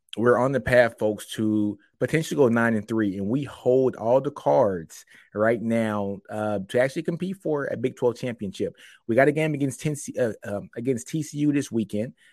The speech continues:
Um, I'll be at the game. You know, game day's coming there as well. T C U's a, a top four team in the country. Texas, I think, is ranked number eighteen team ranked in the country. Um, so there we go.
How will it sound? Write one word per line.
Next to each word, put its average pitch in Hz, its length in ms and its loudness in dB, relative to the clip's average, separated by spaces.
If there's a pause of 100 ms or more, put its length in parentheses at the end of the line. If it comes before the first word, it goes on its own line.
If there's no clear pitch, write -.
(160)
Um, 104 380 2
I'll 110 140 -2
be 113 120 4
at 107 100 0
the 110 60 -2
game. 113 440 0
You 101 140 -6
know, 98 100 -2
game 110 320 0
day's 117 180 6
coming 120 320 -2
there 110 200 4
as 98 120 -4
well. 139 260 6
T - 160 -4
C 123 180 -8
U's 123 240 -4
a, 101 200 2
a 95 80 0
top - 260 -6
four 120 160 -6
team 110 220 -4
in 101 60 -4
the 95 80 -6
country. 151 400 -6
Texas, 120 340 -6
I 113 80 0
think, 110 240 -6
is 95 140 -8
ranked 104 180 -4
number 101 300 -2
eighteen 113 380 -8
team 120 340 -6
ranked 110 320 -6
in 90 100 -12
the 85 80 -16
country. 151 560 -4 (320)
Um, 117 220 0
so 113 100 -8
there 110 160 4
we 120 120 0
go. 165 260 -2